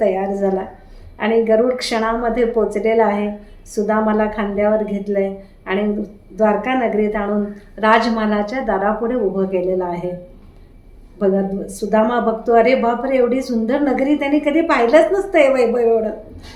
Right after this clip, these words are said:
आणि तो म्हणतो, "या द्वारका नगरीचा राजा माझा मित्र सखा, मला कसा तो, अ, अ, कसा तो स्वागत करेल माझं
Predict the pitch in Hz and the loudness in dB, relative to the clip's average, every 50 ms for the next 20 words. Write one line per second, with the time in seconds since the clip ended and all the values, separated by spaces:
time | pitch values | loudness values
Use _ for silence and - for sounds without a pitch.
0 | - - 226 240 240 - 285 277 285 285 277 302 311 294 269 269 277 294 302 320 | -8 -4 -4 -2 -2 0 0 0 0 0 2 4 4 4 6 6 8 8 8 8
1 | 302 - 285 269 254 254 247 - 285 294 302 285 262 254 277 285 294 285 294 302 | 6 6 4 4 2 2 2 2 4 6 6 4 4 2 0 -2 -2 2 4 4
2 | 302 294 254 240 226 - 285 302 302 294 277 269 262 277 277 269 269 269 269 - | 4 6 4 4 2 2 2 4 4 4 4 2 0 -2 -2 0 -2 -2 -2 -2
3 | 294 185 180 180 165 160 - - 254 254 - - - - - - - - 262 269 | 0 0 0 0 -2 -2 -2 0 0 -2 -2 -4 -8 -16 -20 -14 -6 0 4 6
4 | 294 320 311 - 302 302 - 359 370 381 381 392 392 381 330 320 311 294 285 277 | 6 6 6 4 2 4 6 4 4 6 6 8 8 8 8 6 4 4 4 4
5 | 269 262 262 254 254 247 - - - - - - - - - - - - - - | 4 4 4 2 0 -2 -4 -10 -16 -20 -20 -20 -20 -20 -20 -20 -20 -20 -20 -16
6 | - 302 226 214 220 240 - - - - - - - - - - - 302 294 294 | -8 -2 0 2 2 2 0 -2 -10 -16 -20 -20 -20 -20 -10 -2 2 4 4 6
7 | - 370 381 381 415 415 403 370 320 269 - 302 311 311 311 302 294 294 277 285 | 8 6 6 8 6 4 6 6 4 6 8 6 6 6 6 6 6 6 6 6
8 | 269 262 247 220 214 233 233 240 | 4 4 4 2 2 0 -2 -2